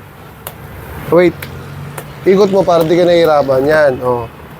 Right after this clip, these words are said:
Para komportable. Yan. Y-, yung ganun din. Yung katulad ng kanina ginawa natin. Sundan mo lahat ng gilid ng shoulder blade. Sundan mo yung buto, yung gilid.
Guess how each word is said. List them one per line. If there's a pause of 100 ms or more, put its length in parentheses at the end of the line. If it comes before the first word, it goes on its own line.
Para
komportable. (500)
Yan.
Y-,
yung
ganun
din.
Yung
katulad
ng
kanina
ginawa
natin.
Sundan
mo
lahat
ng
gilid
ng
shoulder
blade. (580)
Sundan
mo
yung
buto,
yung
gilid.